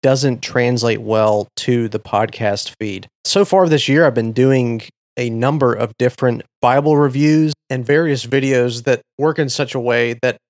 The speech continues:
I don't want to just pull the audio from those and upload them on here on the podcast feed because so many times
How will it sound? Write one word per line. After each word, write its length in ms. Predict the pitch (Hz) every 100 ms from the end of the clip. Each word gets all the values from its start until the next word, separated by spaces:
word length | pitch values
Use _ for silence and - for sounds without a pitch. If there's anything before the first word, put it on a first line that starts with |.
| -
I 60 |
don't 160 | 139 156
want 140 | 151
to 40 | 135
just 300 | 127 120 -
pull 240 | - 160
the 160 | 131 -
audio 460 | 117 131 135 113 117
from 160 | 131 127
those 380 | 123 120 120 -
and 160 | 117 -
upload 540 | 135 139 131 131 135
them 320 | 127 120 117 151
on 220 | 123 123
here 260 | 113 127 127
on 80 | 107
the 80 | 104
podcast 640 | 127 131 127 - - -
feed 220 | 127 131
because 300 | 131 117 117
so 120 | - 180
many 220 | 190 131
times 580 | 131 131 135 127 127